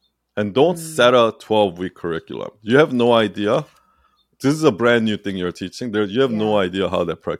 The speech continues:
Speaker 1: pre-, like, somebody might just go through the whole thing and nothing happens, or somebody might get stuck in week three or week four. You just don't know.
Speaker 2: Yeah.
Speaker 1: So be open-minded. Get students in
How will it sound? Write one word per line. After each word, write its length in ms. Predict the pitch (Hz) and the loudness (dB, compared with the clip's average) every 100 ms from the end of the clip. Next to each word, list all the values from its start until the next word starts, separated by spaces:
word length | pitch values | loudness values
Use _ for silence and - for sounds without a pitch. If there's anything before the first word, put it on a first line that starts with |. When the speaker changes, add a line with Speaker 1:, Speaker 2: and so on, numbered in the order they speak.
| _ _ | _ _
Speaker 1:
pre-, 180 | 98 92 _ _ _ | -8 -8 _ _ _
like, 220 | 95 95 - _ | -6 -6 -8 _
somebody 340 | - 165 170 156 | -2 0 2 2
might 220 | 131 113 | 2 2
just 180 | 123 - | -2 0
go 160 | 113 | -2
through 220 | 113 117 104 | -2 -2 0
the 80 | |
whole 160 | 104 101 | 0 -2
thing 180 | 117 104 | -2 -8
and 140 | 90 | -6
nothing 280 | 90 - - | -6 -8 -10
happens, 360 | 82 - - 95 | -10 -10 -14 -10
or 60 | |
somebody 340 | - 127 123 104 | -6 -2 0 -2
might 180 | 95 | -4
get 140 | 101 - | -6 -8
stuck 280 | - 101 90 | -4 -6 -6
in 120 | 85 | -10
week 160 | 87 _ | -12 _
three 240 | - - - | -20 -18 -16
or 140 | - 92 | -16 -12
week 220 | 92 - - | -14 -14 -12
four. 160 | 78 | -10
You 140 | 92 92 | -10 -8
just 220 | 107 - - | -10 -10 -8
don't 260 | 95 92 _ | -8 -8 _
know. 160 | 92 95 | -10 -10
Speaker 2:
Yeah. 340 | 156 151 139 139 _ _ _ _ _ | -10 -16 -20 -20 _ _ _ _ _
Speaker 1:
So 180 | - 98 | -8 -2
be 160 | 135 | 2
open-minded. 840 | 143 139 147 120 104 104 131 151 _ _ _ _ _ _ _ _ _ _ _ - | 2 2 0 -2 -2 -2 -4 -6 _ _ _ _ _ _ _ _ _ _ _ 0
Get 180 | 147 - | 0 0
students 500 | - 175 160 135 - | -4 0 0 -2 -6
in 380 | 131 113 85 | -4 -4 -4